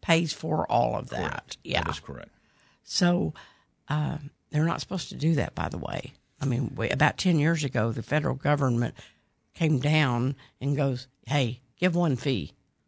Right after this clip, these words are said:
Speaker 1: that you charge for your origination. Don't give all these nonsense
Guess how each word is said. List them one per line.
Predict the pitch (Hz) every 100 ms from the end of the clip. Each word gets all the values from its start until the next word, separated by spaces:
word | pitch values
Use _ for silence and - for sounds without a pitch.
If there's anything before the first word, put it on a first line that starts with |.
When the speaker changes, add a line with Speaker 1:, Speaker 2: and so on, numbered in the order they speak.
| -
Speaker 1:
that | -
you | 127
charge | 123 147 135 117 117 117 -
for | - 139 127 113 131
your | 95 113 113
origination. | 113 - 107 110 120 90 92 - -
Don't | - 139
give | 127 143
all | 120 127
these | 151 - - -
nonsense | 135 135 127 104 - -